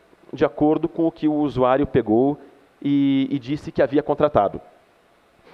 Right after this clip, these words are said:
Na operadora N, aqui, nós tivemos mais de noventa e cinco por cento dos testes dando de acordo com o que o usuário informou.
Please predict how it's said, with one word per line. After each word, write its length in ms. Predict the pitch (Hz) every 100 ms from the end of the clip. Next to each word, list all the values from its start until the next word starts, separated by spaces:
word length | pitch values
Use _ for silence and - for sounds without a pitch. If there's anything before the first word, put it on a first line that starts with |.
| _ _ _
Na 200 | 156 247
operadora 680 | 262 190 147 117 117 101 95 - _ _
N, 380 | 139 165 117 90 _ _ -
aqui, 300 | - 156 - _
nós 140 | 147 -
tivemos 280 | 156 165
mais 180 | 151 160
de 60 | 170
noventa 440 | 160 123 196 208
e 40 | 170
cinco 340 | - 170 -
por 140 | 147
cento 260 | - 147 151
dos 160 | 120 -
testes 280 | 123 135
dando 140 | 139 143
de 120 | 147
acordo 440 | - 135 139 151 - - _
com 100 | 151
o 40 | 143
que 120 | 151
o 40 |
usuário 280 | 135 131 131
informou. 420 | 139 156 123 92